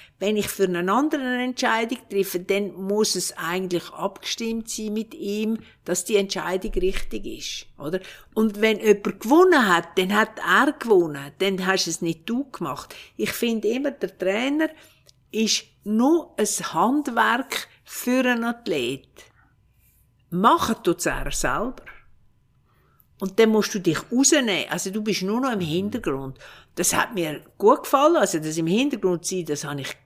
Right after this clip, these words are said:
sehr gut, äh, das hat mir sehr gut gefallen. Ich kann nicht will im Vordergrund sein. Du musst einfach da sein für einen Athlet.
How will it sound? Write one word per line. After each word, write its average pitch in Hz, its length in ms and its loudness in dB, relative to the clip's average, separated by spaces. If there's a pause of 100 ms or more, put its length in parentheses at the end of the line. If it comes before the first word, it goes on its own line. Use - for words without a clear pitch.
(320)
sehr 208 360 4
gut, 269 260 -2 (580)
äh, 240 280 -4 (200)
das 180 200 -6
hat 135 100 -14
mir 147 180 -8
sehr 208 260 0
gut 247 240 -4
gefallen. 226 240 -4
Ich - 80 -4
kann 143 120 -8
nicht 202 200 -4
will 233 140 0
im 240 120 -4
Vordergrund 220 640 -4
sein. 196 160 -6 (440)
Du 196 120 -4
musst 185 300 2
einfach 147 420 -6
da 170 280 0
sein 220 220 -2
für 214 140 0
einen 196 240 -4
Athlet. 131 460 -10